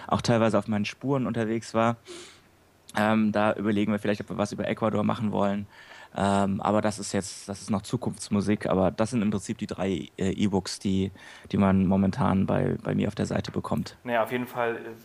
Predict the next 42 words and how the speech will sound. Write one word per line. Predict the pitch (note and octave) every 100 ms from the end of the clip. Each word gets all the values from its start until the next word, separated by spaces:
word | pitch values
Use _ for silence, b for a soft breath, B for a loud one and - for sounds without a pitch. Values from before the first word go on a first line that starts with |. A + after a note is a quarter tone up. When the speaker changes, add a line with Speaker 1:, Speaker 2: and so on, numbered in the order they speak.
| -
Speaker 2:
du, | B2+
bist | B2+ -
du | C#3
der | B2+
Profi, | A#2 C3 A#2 A#2+
so | A#2 A2+
auf | A2+
jeden | B2 A#2
Fall | A2+
für | A2+
diese | A2
Argentinien-Geschichten. | G2+ A2 G#2+ C3 C3 B2 - B2 - B2 A2+ B B
Ähm, | A#2+ A#2 A#2 A#2
das | A#2+ -
hat | -
mir | A#2+
schon | A2+
damals | A#2+ C3 B2+
sehr | B2+
gut | A#2 A#2
gefallen | - A#2+
auf | A2+
deiner | A2+ A2 A2
Reise. | A2 A#2+ B2+ C3 C3+ B B B -
Äh, | B2 B2
was | C3 -
sind | E3
denn | C#3
so | B2+
diese | B2+ A#2+ A#2 A#2+ A2+
Highlights | A#2+ B2+ B2+ A2+ A2+ -
zum | A2
Beispiel | G#2 G#2 A2+ A2 G#2+
in, | G#2+ G#2+ G#2+ G#2+ G#2+ -
ja, | G#2+
sagen | C3+
wir | C#3+
mal | A2+ A2
Argentinien, | G#2 A2 G#2+ - A2+ G#2+ G2+
so | A2
Patagonien? | A#2+ A2+ G#2 G#2+ A2 G#2 G2+ G2
Ähm, | G#2 G#2+